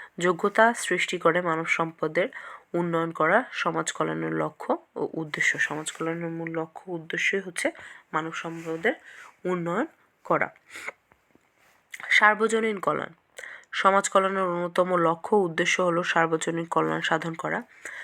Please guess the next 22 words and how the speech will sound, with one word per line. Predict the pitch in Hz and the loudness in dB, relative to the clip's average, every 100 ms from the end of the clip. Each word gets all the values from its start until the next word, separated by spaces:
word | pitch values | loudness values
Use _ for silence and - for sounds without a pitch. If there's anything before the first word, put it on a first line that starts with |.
| - - | -18 -6
সমাজ | - 170 170 170 | -2 0 0 0
কল্যাণ | - 170 165 170 | 0 2 2 -2
শুধু | - 170 180 | -6 -4 -2
অসহায় | 160 165 - 196 165 | 0 0 -2 0 2
ও | 170 | 2
গরিব | 170 165 165 | 0 0 0
লোকদেরই | 165 160 160 165 160 | -2 -2 0 -2 0
কল্যাণ | - 165 175 | 2 2 2
সাধন | 180 175 185 180 | -2 -4 -4 -2
করে | 165 156 | -2 0
না, | 156 - - - - - | -4 -6 -10 -12 -14 2
বরং | 175 185 185 | 4 4 0
ধনী, | 180 180 180 | -2 -2 0
দরিদ্র, | 165 165 160 165 | 0 0 -2 -2
উঁচু | 165 165 - | -2 -2 -4
নিচু | 165 165 175 | -6 -6 -6
সকল | - 165 165 180 | -2 -2 0 -2
শ্রেণীর | 185 - 170 165 | -2 -2 0 0
লোকদের | 160 160 160 165 | 0 -2 -2 -4
কল্যাণ | - 151 156 | -2 -2 -2
সাধন | 160 160 156 - 285 - - - - - | -6 -4 -4 -4 -6 -8 -16 -18 -18 -2
করে | 175 185 | 0 2